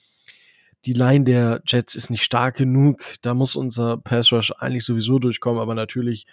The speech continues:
mit jeder weiteren Verletzung ist hier, ähm,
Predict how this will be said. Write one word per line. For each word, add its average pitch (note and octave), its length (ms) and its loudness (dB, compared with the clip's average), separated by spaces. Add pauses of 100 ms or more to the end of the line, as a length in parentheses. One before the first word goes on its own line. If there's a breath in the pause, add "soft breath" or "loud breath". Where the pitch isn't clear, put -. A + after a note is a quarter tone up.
(100)
mit B2 140 -2
jeder A#2+ 280 -2
weiteren A#2+ 420 -4
Verletzung A2+ 540 -6 (400 loud breath)
ist - 340 -4
hier, C#3 500 4 (600 soft breath)
ähm, A#2 540 -6